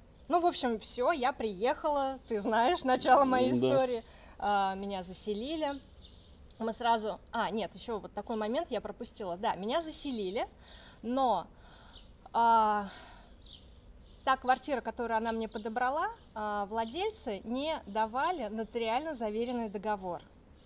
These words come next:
Speaker 1: А когда я приехала, как ла-, как раз вступил в силу вот этот новый закон.
Speaker 2: Да,
Speaker 1: На
Speaker 2: да,
Speaker 1: тот
Speaker 2: да.
Speaker 1: момент он был
Speaker 2: Изменения, да.
Speaker 1: Мгм. Вот. Но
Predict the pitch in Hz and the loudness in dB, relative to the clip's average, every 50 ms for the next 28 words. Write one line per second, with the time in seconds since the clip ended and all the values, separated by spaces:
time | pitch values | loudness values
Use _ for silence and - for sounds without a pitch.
0 | - - - - - - 208 247 247 254 285 294 277 - 254 269 285 349 - - | -20 -20 -18 -16 -14 -14 -12 -6 -2 0 0 0 0 -2 -6 -4 -2 -2 -2 0
1 | 339 277 233 254 233 269 262 247 254 285 311 285 240 - 233 226 302 330 339 - | 0 -2 0 -2 -2 -4 -4 -2 0 0 0 -2 -2 -4 -4 -2 -2 -4 -4 -6
2 | - - - 240 - 302 294 269 - - - - 285 277 254 220 208 240 226 - | -10 -12 -12 -10 -8 -8 -8 -8 -10 -12 -10 -8 -8 -6 -6 -6 -6 -6 -6 -4
3 | 247 247 262 247 240 196 214 214 - - 196 214 214 214 214 208 208 208 208 208 | -2 -2 0 0 -2 -2 -4 -4 -4 -4 -4 -2 -2 -2 0 0 -2 -2 -2 -2
4 | 202 220 226 240 - - 117 113 226 233 233 220 220 214 214 214 214 226 226 220 | -2 -2 -2 0 -2 0 2 2 4 4 4 4 2 2 0 0 0 -2 -2 -2
5 | 226 262 262 302 320 359 - - - - - - - - - - - - - - | -2 -2 -2 -4 -6 -10 -14 -20 -20 -20 -20 -20 -20 -20 -20 -20 -20 -20 -16 -12
6 | - 254 247 262 240 196 - - - - - - - - - - - - - - | -8 -6 -4 -2 -2 -2 -4 -6 -14 -20 -20 -20 -20 -20 -20 -20 -20 -18 -12 -6
7 | 214 254 320 381 415 392 359 320 262 | -2 0 4 4 4 4 4 2 2